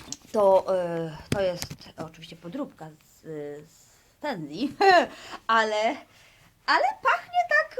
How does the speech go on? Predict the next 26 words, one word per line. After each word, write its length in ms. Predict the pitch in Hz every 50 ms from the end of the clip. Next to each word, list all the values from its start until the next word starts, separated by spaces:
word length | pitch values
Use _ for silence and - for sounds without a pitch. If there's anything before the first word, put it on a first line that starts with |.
| 453
wiecie, 260 | 403 370 - - 277 -
używam 420 | 294 269 339 370 349 349 339 311
jej 140 | 302 320 269
do 280 | 240 285 277 277 277
wypsikania 760 | 269 247 285 254 233 - - 285 - - 302 254 240 247 240 240
tutaj 260 | 254 240 247 233 220
pomieszczenia, 600 | 226 226 214 233 262 - - 240 202 165 147 -
jak 100 | - 170
przychodzę. 500 | 165 - - 202 170 185 170 170 160 151 156 - _ _ _ _ - - - - _ _ _ _ _ _ _ _ _ _ _
No, 200 | 226 226 208 190 -
ach, 480 | 254 269 294 277 269 254 240 220 220 -
kto 200 | - 311 320 285
tam 160 | 302 294 294
przerwał? 480 | 302 311 311 285 285 311 311 311 - -
Y, 140 | - 233
przerwał 340 | 226 - 285 254 247 262 254
nam 180 | 240 226 233 233
pan, 220 | 254 254 254 254
który 160 | - 247 220
był 140 | 208 214 226
sobie 240 | 220 - 202 208 -
odebrać 480 | - 196 196 - 247 254 294 285 - - _ _
paczkę, 760 | 262 247 247 240 240 254 254 - - - - 254 240 240 247
bo 220 | 233 262 285 370 381
wyobraźcie 640 | 330 254 202 226 202 247 262 311 302 - - 269
sobie, 500 | 254 - - 151 139 - 139 139 147 226